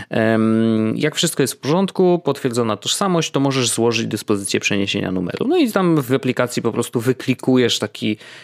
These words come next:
jest naprawdę turbo prosty proces, e, gdzie masz po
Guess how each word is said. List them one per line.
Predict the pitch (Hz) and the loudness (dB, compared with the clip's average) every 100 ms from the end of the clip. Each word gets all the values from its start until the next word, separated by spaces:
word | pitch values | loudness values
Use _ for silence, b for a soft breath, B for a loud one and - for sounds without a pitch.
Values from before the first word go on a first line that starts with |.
| B | B
jest | 123 - | -8 -4
naprawdę | 127 135 135 120 | -2 0 2 2
turbo | 120 135 131 120 117 | 0 2 2 2 0
prosty | 117 110 - | 0 0 -4
proces, | - 104 104 101 - - B B B | -2 0 0 -2 -2 -6 B B B
e, | - 101 98 | -2 2 2
gdzie | 101 107 | 0 0
masz | 107 - | 0 0
po | 113 104 | 0 0